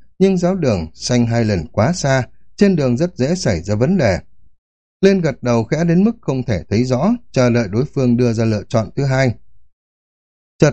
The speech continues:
tầm mắt của hắn mờ ảo, đầu óc tê dại,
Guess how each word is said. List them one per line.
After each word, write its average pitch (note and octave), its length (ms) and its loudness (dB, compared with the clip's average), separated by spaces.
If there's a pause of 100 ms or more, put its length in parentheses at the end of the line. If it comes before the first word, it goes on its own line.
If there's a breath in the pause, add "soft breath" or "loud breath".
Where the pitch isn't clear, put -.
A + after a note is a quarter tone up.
tầm C3 200 2
mắt A3 200 -2
của B2 100 -2
hắn D#3+ 200 2
mờ C3 240 0
ảo, F#2 280 -2
đầu A#2 220 0
óc F#3+ 220 -2
tê F3 180 2
dại, C3 280 -4